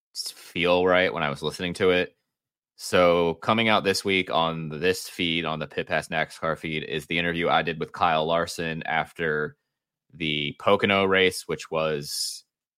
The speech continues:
the third weekend in July.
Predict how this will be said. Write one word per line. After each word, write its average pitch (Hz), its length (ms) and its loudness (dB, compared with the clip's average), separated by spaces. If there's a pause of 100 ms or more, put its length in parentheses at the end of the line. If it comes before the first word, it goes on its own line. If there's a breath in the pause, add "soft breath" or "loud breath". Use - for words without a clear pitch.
(560)
the 80 80 -10
third 92 480 -2
weekend 98 440 -2
in 95 120 -4
July. 104 640 -4